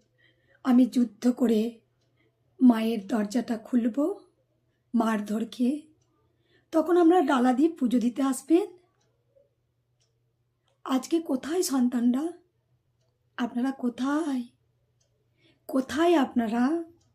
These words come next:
যেখানে আজ কেউ আসছেন না, শুধু যুদ্ধ আমি করে যাব, আর আপনারা শান্ত মনে পুজো দিতে আসবেন।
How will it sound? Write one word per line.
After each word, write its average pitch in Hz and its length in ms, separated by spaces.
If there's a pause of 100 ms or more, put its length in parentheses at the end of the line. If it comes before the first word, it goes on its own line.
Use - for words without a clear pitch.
(1200)
যেখানে 240 540 (160)
আজ 233 360 (2500)
কেউ 285 220 (100)
আসছেন 269 460
না, 370 160 (880)
শুধু 359 220
যুদ্ধ 330 300
আমি 320 240
করে 285 220
যাব, 233 220 (840)
আর 240 100
আপনারা 247 400
শান্ত 240 460
মনে 240 260
পুজো 247 300
দিতে 262 260
আসবেন। 240 460